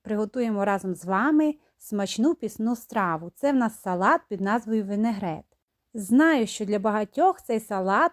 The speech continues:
або ця страва вже не є новинкою. Але, тим не менш,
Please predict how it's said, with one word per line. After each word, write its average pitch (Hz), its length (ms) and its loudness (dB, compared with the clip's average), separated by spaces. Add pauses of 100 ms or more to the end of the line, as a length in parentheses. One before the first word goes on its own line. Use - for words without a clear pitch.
або 196 260 -4
ця 196 180 -4
страва 285 420 0
вже 208 180 -2
не 196 120 0
є 202 320 -2 (100)
новинкою. 185 720 -4 (460)
Але, 254 400 4
тим 220 280 -4
не 202 120 -2
менш, 233 560 -2